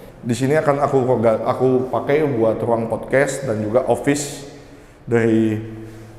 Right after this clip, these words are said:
kita untuk buat konten podcast di sini nantinya. Dan ini akan jadikan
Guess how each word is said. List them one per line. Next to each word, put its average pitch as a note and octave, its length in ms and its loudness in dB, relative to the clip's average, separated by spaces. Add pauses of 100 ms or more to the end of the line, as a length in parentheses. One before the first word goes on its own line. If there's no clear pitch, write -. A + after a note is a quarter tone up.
(400)
kita A#2 600 2 (260)
untuk B2+ 320 2 (1120)
buat A#2+ 420 6 (460)
konten A#2 380 -2
podcast A#2+ 480 -4
di - 20 0
sini A#2+ 240 -2
nantinya. A#2+ 880 -2
Dan A#2 160 2
ini C3 300 0
akan C#3 340 2
jadikan B2+ 380 4